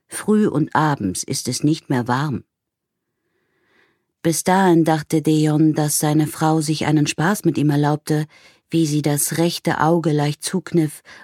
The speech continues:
und die Silben von Schwiegersohn in die Länge zog, entsprach haargenau der Art, mit der ihre Mutter ihn um einen Gefallen bat oder ihm einen Ratschlag erteilte.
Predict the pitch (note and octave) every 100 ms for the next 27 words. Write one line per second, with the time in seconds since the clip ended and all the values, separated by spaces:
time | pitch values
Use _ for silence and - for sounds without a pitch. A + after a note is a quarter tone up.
0 | - D#3+ D3 D3 D#3+ E3+ D#3+ D3+ D3+ D3
1 | C#3+ - F#3+ F#3+ D#3+ D3 C#3+ D3 C#3+ B2
2 | D3+ C#3 E3 F#3 D3+ E3 D#3+ - - -
3 | - _ - E3+ - G3 G3+ G#3 - F3+
4 | G#3 G#3+ F#3+ F3+ D#3+ F3+ F#3+ - F3 F3
5 | - - - _ E3+ F3 E3 C3 D#3 D#3+
6 | F#3 - F3 - E3+ E3+ E3 D#3+ - D#3
7 | D3+ - F#3 F3+ D#3+ D3+ D#3 - _ -
8 | _ - D#3+ D#3+ D3 D#3 D#3 D3+ D3+ D3
9 | D#3+ G3 - C#3 C3+ - C#3 C#3 C#3